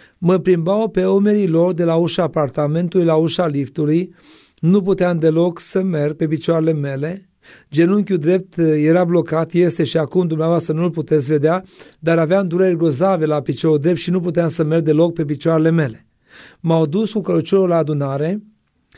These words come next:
m-au sprijinit două persoane pe umerii lor și am stat într-un picior la amvon și le-am mulțumit fraților care au donat sânge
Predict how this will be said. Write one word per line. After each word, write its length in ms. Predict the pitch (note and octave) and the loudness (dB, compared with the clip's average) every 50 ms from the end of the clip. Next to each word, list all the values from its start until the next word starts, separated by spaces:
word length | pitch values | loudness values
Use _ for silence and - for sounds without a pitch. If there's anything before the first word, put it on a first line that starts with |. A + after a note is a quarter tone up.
| - _ _ | -20 _ _
m-au 180 | - F3+ F#3 F3+ | -2 0 2 2
sprijinit 400 | E3+ - F3 E3+ D#3+ F3 G3 G3 | 2 0 -2 0 0 0 0 2
două 200 | F3 F3+ F3 D#3+ | 2 2 2 2
persoane 720 | E3 E3 D3+ B2 - - E3 E3 F3+ F3+ F3 E3 D#3+ D#3 D#3+ - - - - - _ _ - F3+ C3 | 2 0 -2 -2 -2 -4 -2 -2 -2 -2 -2 -2 -2 -4 -6 -10 -20 -20 -20 -20 _ _ -10 -6 -2
pe 80 | A2 D#3 | 0 2
umerii 280 | E3+ E3+ E3+ E3 D#3 D3 | 2 2 2 0 0 0
lor 220 | D#3 F3 F#3+ F3 | 2 2 0 0
și 100 | - - | 0 0
am 80 | E3 D3+ | -2 -2
stat 240 | - - G#3 F#3 | 0 -2 0 0
într-un 200 | A3 G#3 F#3 G3 | 0 -2 -2 -2
picior 280 | E3 F3+ D3+ - F#3+ F#3 | -4 -4 -4 -4 -2 0
la 100 | F3+ F3 | 0 0
amvon 300 | D#3+ D3 C#3 D#3 F3+ F#3+ | 0 0 0 -2 -2 -2
și 140 | E3 - F3+ | -2 -2 -2
le-am 140 | F3 E3 D#3 | -2 0 -2
mulțumit 400 | D#3 D3 - - F3 F3+ E3+ - | -2 -4 -4 -2 -2 -2 -2 -2
fraților 600 | - E3 E3+ E3+ E3 E3+ - E3 D#3+ D#3 D#3 D3+ _ _ _ - - - _ _ | 0 0 0 0 0 -2 0 2 2 2 0 -2 _ _ _ -20 -20 -20 _ _
care 160 | - F#3+ F#3+ | 0 0 0
au 60 | F#3 | 2
donat 280 | E3+ E3 E3 E3+ F3 E3 | 2 0 0 -2 -2 -4
sânge 540 | - - - F3 E3+ D3+ C3 D3+ D#3 D3+ | -6 -6 -6 -6 -4 -4 -4 -4 -4 -4